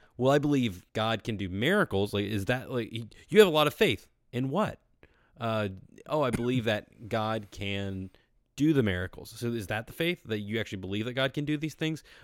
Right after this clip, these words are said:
Or is it that you believe that Jesus is the agent that can do these things? Like, so in other words, the centurion might not be thinking Jesus, the Messiah, Jesus, like, the way that Christians think about,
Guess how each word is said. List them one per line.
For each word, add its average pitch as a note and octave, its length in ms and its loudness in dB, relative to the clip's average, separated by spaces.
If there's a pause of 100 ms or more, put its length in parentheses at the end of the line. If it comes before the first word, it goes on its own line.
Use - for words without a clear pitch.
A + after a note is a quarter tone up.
Or B2 280 2
is A2+ 160 2
it A2+ 160 -2
that G#2+ 280 -2 (360)
you A#2+ 200 -2
believe A2+ 360 0
that F#2 200 -6
Jesus A#2+ 800 -2 (240)
is A#2 160 -2
the G#2+ 200 -8
agent A#2 560 -6 (440)
that G#2 180 -6
can G2+ 140 -6
do F#2 140 -6
these G2 180 -10
things? - 380 -18 (120)
Like, G2+ 320 -8 (260)
so C#3+ 120 -2
in D3+ 60 6
other F3+ 180 4
words, C3+ 160 -2
the A#2+ 140 -4
centurion C#3+ 720 0 (240)
might D#3 260 -2
not C3 160 -2
be A#2+ 80 -2
thinking A2+ 540 -4
Jesus, A#2 560 -2 (340)
the A2+ 160 -2
Messiah, G#2+ 640 0
Jesus, G#2+ 720 -4
like, A2 160 -4
the G#2+ 60 -4
way A2 120 2
that F#2+ 140 -4
Christians A#2+ 360 -8
think C#3 140 -4
about, C#3 200 -6